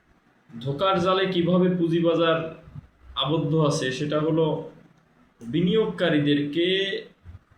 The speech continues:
চরমভাবে অপকৌশলের মাধ্যমে এই বাজারে ঠকানো হচ্ছে। এটা কারা ঠকাচ্ছে জানেন? একটা চক্র।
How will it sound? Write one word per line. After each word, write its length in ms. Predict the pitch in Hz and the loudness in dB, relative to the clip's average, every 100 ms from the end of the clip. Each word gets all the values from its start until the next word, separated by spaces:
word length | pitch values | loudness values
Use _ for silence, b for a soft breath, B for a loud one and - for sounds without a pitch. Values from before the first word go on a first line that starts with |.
| _ _ _ _ | _ _ _ _
চরমভাবে 840 | 196 220 240 247 240 180 196 196 | -2 2 4 4 4 2 0 0
অপকৌশলের 1120 | 190 - 170 175 175 180 233 233 233 190 180 156 | 0 0 -2 0 -2 0 2 2 2 2 0 0
মাধ্যমে 560 | 151 147 147 190 180 139 139 151 - - - | -2 -2 -2 0 0 0 -2 -6 -8 -12 -4
এই 140 | 147 | -2
বাজারে 360 | 143 135 127 113 | 0 0 -2 -4
ঠকানো 280 | 117 120 | -4 -4
হচ্ছে। 340 | 107 - - - _ _ _ _ - - _ _ _ _ _ _ _ _ _ _ _ _ _ _ _ | -4 -8 -16 -18 _ _ _ _ -20 -20 _ _ _ _ _ _ _ _ _ _ _ _ _ _ _
এটা 160 | 156 196 | -4 -2
কারা 360 | 185 180 190 202 | 0 2 2 0
ঠকাচ্ছে 380 | 202 202 - 185 | 0 -2 0 0
জানেন? 300 | 185 165 - - | 2 0 -2 -6
একটা 260 | 170 196 180 | -8 -6 -4
চক্র। 520 | 190 175 175 135 - | 0 0 0 -2 -4